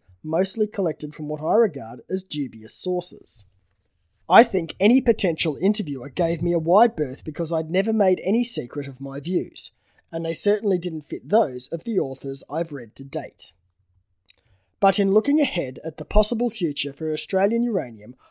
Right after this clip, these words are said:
I am departing from fact, and so what appears hereafter is based purely on my own opinions. Many will find them unpalatable,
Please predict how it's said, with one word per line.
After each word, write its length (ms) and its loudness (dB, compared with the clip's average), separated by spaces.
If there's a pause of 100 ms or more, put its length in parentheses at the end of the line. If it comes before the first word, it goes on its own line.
(140)
I 160 4
am 140 6
departing 560 0
from 160 -8
fact, 440 -8 (320)
and 140 -4
so 220 2
what 300 0
appears 420 -2
hereafter 640 -2
is 140 -8
based 340 -8
purely 500 -2
on 160 -4
my 260 0
own 260 -6
opinions. 800 -6 (480)
Many 260 2
will 160 4
find 260 2
them 120 2
unpalatable, 800 -2